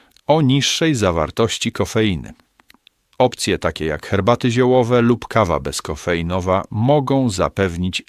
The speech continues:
satysfakcjonujące doznania smakowe bez potencjalnego negatywnego wpływu na ciśnienie w oku. Wśród tych alternatyw zielona herbata wyróżnia się nie tylko niższą zawartością kofeiny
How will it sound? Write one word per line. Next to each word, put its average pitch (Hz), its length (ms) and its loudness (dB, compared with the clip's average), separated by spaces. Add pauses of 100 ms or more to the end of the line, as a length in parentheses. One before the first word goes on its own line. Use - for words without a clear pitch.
satysfakcjonujące 95 1400 -2
doznania 76 520 -4
smakowe 131 600 0
bez 123 320 0
potencjalnego 87 920 -2
negatywnego 87 880 -2
wpływu 127 540 0
na 92 160 0
ciśnienie 80 540 -4
w 90 160 -12
oku. - 380 -4 (760)
Wśród - 400 0
tych - 220 2
alternatyw 95 920 0 (420)
zielona 107 460 4
herbata 107 560 2
wyróżnia 113 500 0
się 104 300 0
nie 95 180 0
tylko 98 600 0 (200)
niższą 113 760 2 (100)
zawartością 98 760 0
kofeiny 165 580 0